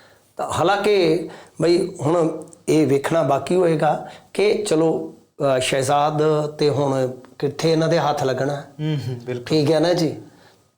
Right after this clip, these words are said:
Speaker 1: ਤੇ ਇਹ ਜਿਹੜੇ ਸੁੱਟਣ ਵਾਲੇ ਆ
Speaker 2: ਹੂੰ।
Speaker 1: ਸਾਹਿਬ, ਇਹ ਕਦੋਂ ਫੜਦੇ ਆ? ਹੁਣ ਪੁਲਿਸ ਫੜਦੀ ਤਾਂ ਹੈ ਹੀ ਨਹੀਂ।
Speaker 2: ਅੱਜ ਕੱਲ੍ਹ ਤਾਂ
Speaker 1: ਆਹ ਤੁਸੀਂ ਆਹ
Speaker 2: ਸਿੱਧਾ।
Speaker 1: ਦੇਖੋ, ਅਹ ਜਿਨ੍ਹਾਂ ਨੇ ਉੱਥੇ ਸੁੱਟਿਆ ਮੰਦਿਰ ਦੇ ਵਿੱਚ,
Speaker 2: ਹੂੰ।
Speaker 1: ਅਹ ਮੰਦਿਰ ਦੇ ਬਾਹਰ ਵੈਸੇ ਵੱਜਿਆ ਸੀ ਉਹ।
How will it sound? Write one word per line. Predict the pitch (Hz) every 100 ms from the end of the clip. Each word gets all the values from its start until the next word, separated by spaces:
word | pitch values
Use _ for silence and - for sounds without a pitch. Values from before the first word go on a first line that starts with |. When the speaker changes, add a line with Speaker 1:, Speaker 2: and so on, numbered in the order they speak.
| _ _ _
Speaker 1:
ਤੇ | - - - - _ _ _
ਇਹ | 220 269
ਜਿਹੜੇ | 302 285 285
ਸੁੱਟਣ | - 254 262 320
ਵਾਲੇ | 165 120 113
ਆ | - - -
Speaker 2:
ਹੂੰ। | 156 123 110 - _ _ _ -
Speaker 1:
ਸਾਹਿਬ, | 202 214 - -
ਇਹ | 247 302
ਕਦੋਂ | 226 214
ਫੜਦੇ | 202 196 196 196
ਆ? | - -
ਹੁਣ | 254 202
ਪੁਲਿਸ | 262
ਫੜਦੀ | - 220 269 311
ਤਾਂ | 285
ਹੈ | 240
ਹੀ | 302
ਨਹੀਂ। | 302 294 294 - 139
Speaker 2:
ਅੱਜ | 131
ਕੱਲ੍ਹ | 139 131
ਤਾਂ | 185
Speaker 1:
ਆਹ | 208
ਤੁਸੀਂ | 220 190 233
ਆਹ |
Speaker 2:
ਸਿੱਧਾ। | 214 190
Speaker 1:
ਦੇਖੋ, | 240 240 - 143 131 180
ਅਹ |
ਜਿਨ੍ਹਾਂ | 170 196 226
ਨੇ | 220
ਉੱਥੇ | 196 196
ਸੁੱਟਿਆ | 165 175 202
ਮੰਦਿਰ | 175 160 175
ਦੇ | 202
ਵਿੱਚ, | 170 143
Speaker 2:
ਹੂੰ। | 151 151 160 117
Speaker 1:
ਅਹ | 107 - _ _ _ _ _ _ _ 156 151
ਮੰਦਿਰ | 160 170
ਦੇ | 190
ਬਾਹਰ | 175 180 220 - -
ਵੈਸੇ | 151 147
ਵੱਜਿਆ | 156 135 151
ਸੀ | -
ਉਹ। | 131 101